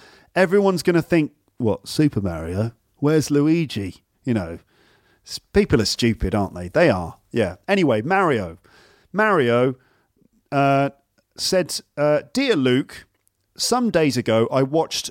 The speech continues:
on television double oh seven Skyfall." So Mario watched Skyfall,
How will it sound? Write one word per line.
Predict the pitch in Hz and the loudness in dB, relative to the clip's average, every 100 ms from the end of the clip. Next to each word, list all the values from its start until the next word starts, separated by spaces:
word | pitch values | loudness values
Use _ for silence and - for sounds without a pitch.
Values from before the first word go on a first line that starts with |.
| - | -2
on | 196 196 | 0 0
television | 160 123 107 98 110 104 - - _ - | 0 0 0 -4 -6 -6 -12 -20 _ -12
double | 107 196 185 | -2 2 4
oh | 135 | 2
seven | - 117 110 110 | 2 0 0 -2
Skyfall." | - - 139 139 - 101 - 113 _ _ _ _ _ _ _ _ | -4 0 2 2 -2 -6 -6 -12 _ _ _ _ _ _ _ _
So | - 117 | -2 2
Mario | 175 196 170 | 4 4 4
watched | 147 139 - - | 4 2 -2 -2
Skyfall, | 147 127 113 113 104 123 | 0 2 0 -2 -2 -2